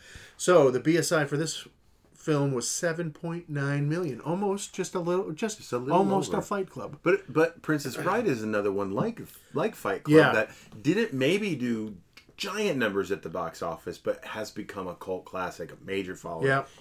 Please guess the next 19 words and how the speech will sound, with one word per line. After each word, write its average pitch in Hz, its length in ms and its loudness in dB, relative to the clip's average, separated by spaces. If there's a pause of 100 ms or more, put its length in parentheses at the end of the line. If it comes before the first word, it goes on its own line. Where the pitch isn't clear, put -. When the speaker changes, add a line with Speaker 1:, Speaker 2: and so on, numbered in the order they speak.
(100)
Speaker 2:
in 87 160 -8
years 80 260 -8
since. 87 400 -8 (260)
Jumanji, 208 720 2
another 202 280 8
Speaker 1:
Jumanji. - 40 2
Speaker 2:
Robin 151 340 4
Williams 120 380 2
movie. 113 400 -2 (400)
December 143 300 4
fifteenth, 143 600 0
nineteen 101 440 -2
ninety-five, 95 760 -4
just 139 160 -14
a 156 40 -6
few 151 180 -6
years 110 240 0
after 85 280 -6
Hook. 90 280 -4